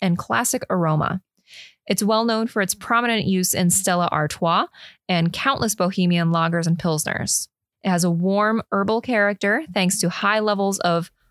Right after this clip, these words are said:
farnesene, uh, <laughs> I think that is, uh, while its other oils are more well balanced.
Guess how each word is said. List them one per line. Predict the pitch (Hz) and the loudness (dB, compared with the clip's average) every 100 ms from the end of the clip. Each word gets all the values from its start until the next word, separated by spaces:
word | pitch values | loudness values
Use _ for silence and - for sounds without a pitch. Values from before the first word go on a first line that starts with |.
| _ _ _ | _ _ _
farnesene, | 214 240 214 175 160 156 202 285 _ _ - | 0 2 2 2 2 2 0 -2 _ _ -4
uh, | 180 156 160 | 0 2 2
<laughs> | |
I | - 196 | 2 0
think | - 175 | 2 0
that | 156 156 | 2 0
is, | 165 180 - - - - | 0 -4 -6 -10 -10 -4
uh, | 196 185 175 175 | 0 2 4 2
while | 185 190 190 | 2 2 2
its | 185 - - - | 2 -2 -8 -2
other | 254 262 - | 0 2 2
oils | 175 165 165 - | 2 2 0 0
are | 175 | 2
more | 175 175 175 | 2 2 2
well | 165 160 | 2 2
balanced. | 151 135 98 - - - | 2 2 0 0 -2 -4